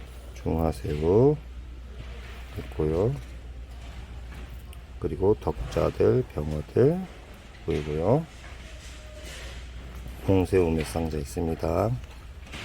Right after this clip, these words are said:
그리고 오돌이네요. 오돌이. 전반적으로 오늘 보시면, 어,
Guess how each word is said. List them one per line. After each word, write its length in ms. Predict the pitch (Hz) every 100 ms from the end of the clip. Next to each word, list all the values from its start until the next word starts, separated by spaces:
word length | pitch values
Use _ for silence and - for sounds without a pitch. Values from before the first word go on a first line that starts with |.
| - - - - - - - - - -
그리고 440 | 87 80 87 98
오돌이네요. 800 | 95 95 110 90 82 87 117 160 - - - - - -
오돌이. 640 | 78 82 78 80 104 131 131 - - - - - - 262 254 - 247 226 226 - - - - - - - - - - - - - - - - - - - -
전반적으로 880 | - 98 107 120 123 127 120 110 110
오늘 580 | 120 110 101 92 85 71 - - - - - -
보시면, 600 | 98 117 101 90 95 90 76 - - - - - - - -
어, 720 | 90 87 87 85 85 82